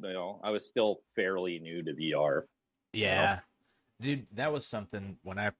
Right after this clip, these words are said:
Speaker 2: first started playing V R, it took me forever to get, to get rid of that weird feeling, like, when you take your headset off and you just feel wonky, just kinda, like, out of place.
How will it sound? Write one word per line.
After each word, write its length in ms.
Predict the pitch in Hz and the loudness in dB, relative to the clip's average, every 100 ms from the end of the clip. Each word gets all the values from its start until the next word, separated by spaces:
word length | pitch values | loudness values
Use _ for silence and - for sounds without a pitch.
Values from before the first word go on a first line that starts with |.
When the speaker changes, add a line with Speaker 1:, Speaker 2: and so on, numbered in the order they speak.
| _ | _
Speaker 2:
first 240 | 107 98 | -2 -2
started 260 | - 98 90 | -2 -4 -2
playing 280 | 104 98 80 | -4 -4 -4
V 120 | 87 | -6
R, 300 | 85 104 95 _ _ _ _ _ _ _ _ _ - | -2 -2 -4 _ _ _ _ _ _ _ _ _ -4
it 160 | 117 | -2
took 180 | - 85 | -4 -4
me 140 | 104 | -4
forever 580 | 104 82 87 98 101 92 | -4 -4 -2 0 0 0
to 140 | 85 90 | -2 -2
get, 280 | 101 92 - _ _ | 0 -2 -4 _ _
to 80 | 113 | -4
get 200 | 98 101 | 0 0
rid 220 | 92 95 | 0 0
of 120 | 98 | 0
that 340 | 95 90 90 - _ _ _ _ _ _ _ - | 2 2 2 -2 _ _ _ _ _ _ _ -6
weird 500 | 104 101 104 98 82 | 0 4 4 2 0
feeling, 420 | 95 98 98 92 | 2 4 4 2
like, 220 | 87 87 | 0 -2
when 140 | 90 92 | -2 -2
you 80 | |
take 260 | 82 95 92 | 0 0 2
your 100 | 90 | 0
headset 360 | 87 82 104 98 | -2 0 2 6
off 540 | 104 110 117 - - - | 8 8 6 -4 -16 -8
and 300 | 85 85 82 | -6 -4 -4
you 440 | 85 85 82 82 _ _ _ | -2 -2 -2 -6 _ _ _
just 360 | 95 85 - - | -8 -6 -8 -8
feel 380 | 101 92 82 - _ _ - | -2 0 0 -4 _ _ -8
wonky, 540 | 87 87 107 117 120 127 | -2 0 0 0 -2 -4
just 180 | - - | -8 -4
kinda, 200 | - 87 | -2 0
like, 160 | 78 - | 0 -2
out 140 | 80 | -2
of 100 | 78 | -4
place. 540 | - 82 101 - - | -6 -4 -4 -6 -12